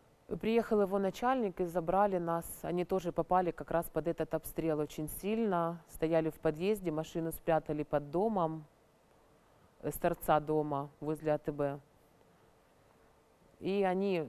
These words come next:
стояли, ждали, тоже они видели этот весь обстрел, они видели все происшествия, все последствия этого обстрела. И когда они постучали в дверь и сказали, что мы за вами приехали, было столько эмоций, были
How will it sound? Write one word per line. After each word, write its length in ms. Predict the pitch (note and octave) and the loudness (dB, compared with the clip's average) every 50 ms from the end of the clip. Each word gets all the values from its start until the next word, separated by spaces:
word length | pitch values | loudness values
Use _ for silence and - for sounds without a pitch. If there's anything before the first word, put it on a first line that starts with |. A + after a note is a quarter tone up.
| C3 | -8
стояли, 460 | - - - F3 F#3 G3 G#3 G#3 G3+ | -8 0 0 2 4 4 4 4 2
ждали, 360 | F#3 F3+ F3+ G3 G3+ G3+ F#3+ F3+ | -2 -2 0 0 0 2 0 -2
тоже 300 | - F3+ F3+ E3 F3 F3 | -2 -2 -2 0 0 0
они 180 | E3 E3+ E3+ | 0 0 0
видели 320 | D#3+ F3+ E3+ - E3+ D#3+ E3 | -2 -2 -2 -2 -2 0 0
этот 220 | D#3+ - D#3+ D3+ | 2 0 0 -2
весь 200 | - D#3+ D#3 - | -2 -6 -4 -4
обстрел, 460 | D#3 D3+ - - - D#3+ E3+ F#3+ G#3 G3 | -6 -8 -8 -8 -6 -2 2 2 2 2
они 200 | F3 E3+ D#3+ D3+ | 2 0 -4 -4
видели 340 | D#3+ D#3+ D3+ D#3+ D#3 D#3 D3+ | -4 -4 -4 -4 -4 -4 -6
все 200 | - - - D#3 | -6 -2 -4 -4
происшествия, 800 | D3 - D3+ D3 D3+ - - E3+ G3 - - - D#3 D#3 D3 C#3+ | -2 0 -4 -4 -4 -2 -2 -2 -2 -2 -4 -6 -2 -2 -2 -2
все 160 | - - D3+ | -2 -6 -6
последствия 680 | - - D3 - - D#3 D3+ D3+ - - - E3+ D#3 D3 | -6 -6 -8 -6 -2 0 0 0 -2 -4 -6 -4 -4 -4
этого 240 | - - D3 D3+ | -4 -4 -6 -6
обстрела. 580 | D3+ - - - - C#3+ D3+ D3 C#3+ D3 D3 D#3 _ _ _ _ - - - _ _ _ _ _ _ _ _ - - _ _ _ | -8 -8 -12 -14 -10 -8 -6 -6 -6 -6 -8 -10 _ _ _ _ -20 -20 -20 _ _ _ _ _ _ _ _ -20 -20 _ _ _
И 160 | - - F3 F3 | -4 -2 -2 2
когда 360 | - F#3 E3+ E3+ F#3 F#3 F3+ | 2 2 2 6 6 6 6
они 160 | E3+ E3+ D#3+ | 6 4 0
постучали 580 | - E3 D#3+ - - F3 - - F3+ E3 E3 E3 | -2 -2 -6 -4 -6 -10 0 2 2 2 2 0
в 80 | D#3 | -2
дверь 220 | D#3 E3+ A3+ B3 A3+ | 0 0 2 2 2
и 40 | |
сказали, 400 | F3+ - - D#3+ D#3 E3 D#3 D#3+ | 0 0 -2 0 2 2 2 0
что 180 | D#3 - - E3 | -2 -4 -4 -2
мы 140 | E3 E3+ E3+ | 0 0 0
за 140 | D#3+ E3+ D#3+ | 0 0 2
вами 260 | E3 E3 E3 E3 D#3 | 2 2 0 0 -2
приехали, 640 | D3 D3+ D#3 D#3 E3 G3 A3 - - D#3+ D3 C#3+ | -4 -2 0 0 2 2 0 0 -2 -2 -2 -2
было 300 | C#3 D3 D3+ E3 E3+ F3 | -2 0 0 2 2 2
столько 320 | E3+ - F3 E3 - E3+ D#3+ | 0 -2 -4 -2 0 0 -2
эмоций, 400 | D#3+ E3+ G3+ A#3 - - D#3+ C#3 | 0 0 -4 -4 -4 -4 -6 -2
были 280 | D3+ E3 E3 D#3+ D#3+ | -2 0 0 0 -2